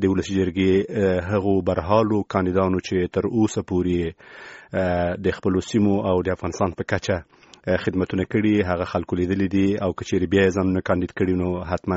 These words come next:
به، آه، خلک رایه ورکوي. او که چیرې کوم کارونه یې نه وي ترسره کړي او تر اوسه خپلو سیمو ته، حتی داسې راپورونه موږ اورېدلي،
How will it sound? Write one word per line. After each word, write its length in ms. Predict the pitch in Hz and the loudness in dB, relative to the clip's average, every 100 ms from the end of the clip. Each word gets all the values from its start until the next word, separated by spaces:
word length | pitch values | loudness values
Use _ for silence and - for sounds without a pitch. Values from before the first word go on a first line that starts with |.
| 90 | 0
به، 60 | 90 | 0
آه، 340 | 90 - 95 | -4 -4 -6
خلک 340 | - 90 90 92 | -2 -4 -2 0
رایه 180 | 90 | 0
ورکوي. 360 | 87 85 - 92 | 0 -4 -2 -2
او 60 | 87 | -2
که 100 | - | -2
چیرې 140 | 117 | -4
کوم 160 | - 92 | -2 -4
کارونه 380 | - 85 90 90 | -2 -2 0 0
یې 40 | |
نه 100 | 92 | 2
وي 80 | 95 | 0
ترسره 300 | 95 - 92 | -2 -4 -4
کړي 240 | - 95 | 0 0
او 80 | 90 | 0
تر 120 | - 92 | 0 -4
اوسه 180 | 87 | -4
خپلو 220 | - 92 87 | -4 -4 -2
سیمو 200 | 104 104 | -2 0
ته، 120 | 98 - - - | -2 -6 -18 -4
حتی 160 | 101 98 | 0 0
داسې 180 | 92 101 95 101 | 0 0 0 -2
راپورونه 320 | - 98 95 | -2 0 0
موږ 140 | 92 90 90 | 0 0 0
اورېدلي، 360 | 92 92 92 | 0 -2 -4